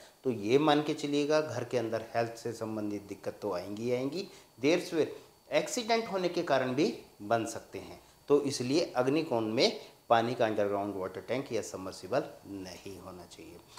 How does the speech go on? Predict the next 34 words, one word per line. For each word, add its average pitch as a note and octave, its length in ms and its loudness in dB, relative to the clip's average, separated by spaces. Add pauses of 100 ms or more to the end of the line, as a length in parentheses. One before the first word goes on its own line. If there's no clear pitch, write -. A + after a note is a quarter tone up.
(180)
यदि D#3+ 280 8
फर्श C#3+ 280 6
का D3+ 120 8
लेवल C#3+ 280 8
नीचा C3+ 360 4
है, E3+ 180 2 (760)
यानी A#2+ 200 2
पूरे C#3 280 6
घर C3 140 2
का B2+ 160 2
फर्श B2+ 220 0
का B2 100 4
लेवल A#2 300 4
इक्वल B2 280 2
है F#3 140 6 (260)
और F3 100 10
सिर्फ - 440 -4
अग्निकोण G#3+ 520 8
का G3+ 140 10
फर्श F3 240 4
का E3 120 4
लेवल C3+ 240 6
नीचा A#2 300 0
है, G#2+ 200 -4 (300)
तो G3 120 12
भी G#3+ 160 6
वहाँ C#3+ 240 2
पर C3+ 160 2
देर A#2+ 220 0
सवेर A2 380 -4
एक्सीडेंट्स B2 580 -4
होने G#2 180 -2
के G#2+ 140 -6
कारण G#2 300 -2